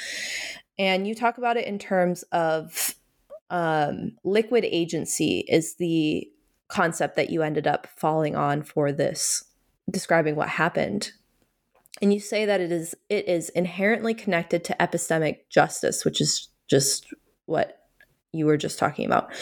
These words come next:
um, which involves valuing African perspectives and knowledges on their own terms, um, as legitimate forms of knowing and being in the world. Um, I was wondering if you could expand on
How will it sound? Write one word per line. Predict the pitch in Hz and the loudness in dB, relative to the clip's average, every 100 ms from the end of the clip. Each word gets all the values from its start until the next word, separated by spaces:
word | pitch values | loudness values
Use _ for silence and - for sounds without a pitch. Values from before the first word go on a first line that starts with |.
| - - - - - 180 | -6 -6 -6 -8 -8 -2
um, | 175 170 160 160 - | 0 0 -2 -6 0
which | 190 190 | 2 4
involves | 196 180 175 185 185 | 2 -2 0 0 -2
valuing | 180 165 170 196 208 202 | -6 0 2 2 -2 -4
African | - 170 170 - 190 | 0 0 0 0 0
perspectives | 170 175 - 160 165 156 | 0 -2 0 0 0 -2
and | - 156 | 0 0
knowledges | 156 156 160 151 156 - | 0 0 0 0 -4 -4
on | - 170 | -2 0
their | 175 165 - | 2 0 2
own | 165 165 | 0 0
terms, | 160 - 160 151 147 - - - - | -4 -2 0 0 -2 -4 -6 -6 -8
um, | 165 156 151 151 - - - | -2 0 0 -2 -8 -16 -4
as | 180 185 180 | 0 0 -2
legitimate | 180 175 170 170 - | -4 2 2 2 -2
forms | - 156 151 156 - | -2 0 2 0 0
of | 156 151 | 2 2
knowing | 160 156 160 156 147 - _ | -2 -2 0 0 -2 -6 _
and | - 156 147 160 - - _ | -2 0 0 -4 -10 -20 _
being | - 170 156 160 | -2 0 0 -2
in | 156 | -2
the | 151 | 0
world. | 156 151 180 - - - - - - - _ | 0 0 -2 -6 -16 -14 -10 -10 -12 -16 _
Um, | 175 170 165 160 165 202 - _ _ _ _ _ - | -4 0 2 0 -2 -8 -12 _ _ _ _ _ -4
I | |
was | 202 202 | -2 0
wondering | 220 240 | 0 0
if | 233 | -2
you | 220 | -2
could | 214 | 0
expand | - 160 - - 170 175 170 | 0 0 -2 0 2 0 0
on | - 165 160 | 0 0 0